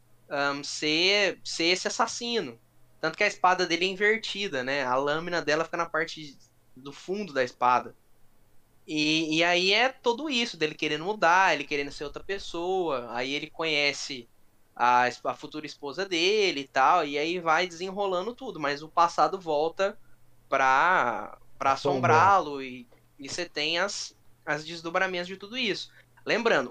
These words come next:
Speaker 1: o Kenshin Himura em si não existiu, mas existiu o Batosai, o Retalhador, que, no qual o Kenshin é baseado,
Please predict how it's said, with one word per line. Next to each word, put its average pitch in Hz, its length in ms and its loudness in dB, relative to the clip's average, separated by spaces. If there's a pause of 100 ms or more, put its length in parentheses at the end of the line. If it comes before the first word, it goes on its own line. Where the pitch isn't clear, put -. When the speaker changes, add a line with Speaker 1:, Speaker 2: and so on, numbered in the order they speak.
Speaker 1:
o 220 100 2
Kenshin 185 540 -2
Himura 160 340 -4
em 139 60 -8
si 202 280 -6
não 180 240 0
existiu, 220 760 -4 (640)
mas 143 380 2
existiu 208 580 -2
o 240 60 -6
Batosai, 208 560 2
o 175 40 -2
Retalhador, 190 760 0
que, 220 220 -6
no 247 160 -6
qual 180 260 4
o 180 40 -4
Kenshin 196 420 -6
é 180 40 -8
baseado, 175 580 0